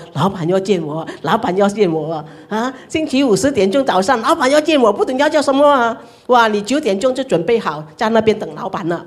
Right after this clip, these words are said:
<laughs> 对不对？啊，或者你的顾客说：“哎，我们要讨论一个，上-，上次我们讨论的，呃，那一单生意，今，呃，这个星期也许我们可以啊，呃，confirm 一下了。”你会不会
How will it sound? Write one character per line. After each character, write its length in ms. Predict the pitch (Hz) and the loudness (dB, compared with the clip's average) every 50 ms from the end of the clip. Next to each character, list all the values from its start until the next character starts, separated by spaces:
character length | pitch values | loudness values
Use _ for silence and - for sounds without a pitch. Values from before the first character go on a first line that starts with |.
| - - - - - - - | -20 -20 -20 -20 -20 -20 -20
<laughs> 480 | _ _ - - - - - - - 294 | _ _ -20 -18 -16 -16 -16 -16 -12 -6
对 80 | 311 330 | -4 0
不 100 | 349 381 | 2 4
对？ 100 | 392 415 403 403 392 - - - - - - - | 4 4 4 2 -2 -8 -14 -18 -20 -20 -8 -2
啊， 100 | 294 330 392 427 415 415 - - - - | 0 0 2 0 -2 -6 -12 -20 -16 -4
或 180 | - 392 403 392 | 2 4 4 4
者 100 | - 302 | 2 -2
你 100 | 269 277 | -4 0
的 120 | 269 233 | 0 0
顾 260 | 240 - - 370 392 381 | 0 0 0 0 0 2
客 100 | 370 370 359 339 226 165 147 - - - | 4 4 4 4 4 2 -2 -8 -18 -12
说 140 | - - 320 302 - 302 | -2 0 0 2 4 4
：“哎， 100 | 311 269 | 4 4
我 160 | 226 220 208 | 6 4 0
们 160 | 214 233 247 | 2 0 0
要 160 | 294 302 262 | 2 2 2
讨 200 | - - - 180 | 2 2 2 2
论 200 | 185 202 233 254 | 2 2 -2 -2
一 80 | 277 277 | -2 -2
个， 140 | 269 240 240 | -4 -4 -2
上-， 180 | - 320 285 - | -2 -4 -4 -4
上 200 | - 330 311 302 | -4 -4 -4 -2
次 120 | 302 349 | 0 0
我 40 | 277 | 0
们 140 | 208 208 240 | 0 0 -2
讨 220 | - - 185 190 | -2 -2 -2 0
论 180 | 196 226 254 247 | 2 0 0 2
的， 180 | 240 233 208 185 - - - - | 2 2 2 0 -2 -10 -16 -8
呃， 220 | - 190 208 220 | -2 0 0 0
那 200 | 233 262 269 262 | 0 2 2 0
一 80 | 277 285 | 0 0
单 220 | 277 269 254 254 | 0 0 0 0
生 200 | 254 262 262 254 254 | 0 -2 -4 -4 -4
意， 100 | 240 220 | -6 -8
今， 220 | - 277 277 285 277 | -8 -8 -8 -6 -6
呃， 220 | 196 175 175 170 170 - - - | -4 -4 -4 -4 -6 -8 -12 -4
这 100 | - 294 | -4 -4
个 240 | 285 285 262 262 254 | -2 -2 -2 -2 -2
星 200 | 247 - 285 269 | -2 -4 -6 -6
期 200 | - 233 233 226 | -6 -8 -8 -4
也 120 | 202 226 254 | -2 -2 -2
许 160 | 240 202 185 | 0 -2 -2
我 140 | 175 175 160 | -2 -2 -2
们 200 | 165 190 208 220 | -2 -4 -6 -4
可 180 | - 208 208 226 | -4 -2 -4 -2
以 240 | 220 185 170 160 | -2 -4 -6 -4
啊， 260 | 165 165 175 196 247 - - - - - | -4 -4 -2 -2 -4 -4 -6 -16 -16 -12
呃， 100 | 170 165 | -12 -10
confirm 420 | 160 - 175 175 196 190 262 254 269 | -4 -2 -2 -2 0 0 0 0 0
一 60 | 262 | -2
下 240 | 254 - 269 247 233 | -4 -2 0 0 2
了。” 260 | 226 214 208 185 - - - - - - _ - | 4 4 2 2 0 -6 -18 -20 -20 -20 _ -2
你 120 | 180 185 | -2 0
会 180 | 196 262 269 262 | 2 2 2 2
不 100 | 262 262 | 0 -2
会 400 | 262 262 254 240 214 196 196 | 0 2 0 0 0 -4 -8